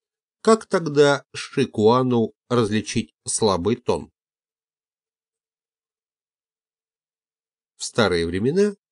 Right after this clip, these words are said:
жили Лилу, Риро и Шикуан, Сико. Первый был известен своим острым зрением, второй — тонким слухом.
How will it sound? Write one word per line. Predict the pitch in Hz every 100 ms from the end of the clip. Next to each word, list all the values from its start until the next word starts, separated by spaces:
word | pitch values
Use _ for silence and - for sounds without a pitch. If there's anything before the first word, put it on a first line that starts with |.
| _ _
жили | - 127 220 190 175 -
Лилу, | 123 107 101 104 190 208 _ _ _ -
Риро | 110 113 101 104 101 _ _ -
и | 165 - _
Шикуан, | - - 202 - 120 82 76 - _ _ _ _ _ _ _ _ _ -
Сико. | - 139 - - - _ _ _ _ _ _ _ _
Первый | - 101 90 95
был | 90 98 -
известен | 123 98 104 95 - 98
своим | - 101 98 -
острым | 120 104 92 87
зрением, | 85 127 180 160 147 139 _ _ _ _
второй — | - - 135 175 175 _ _
тонким | - 127 110 - 135
слухом. | - 87 - 120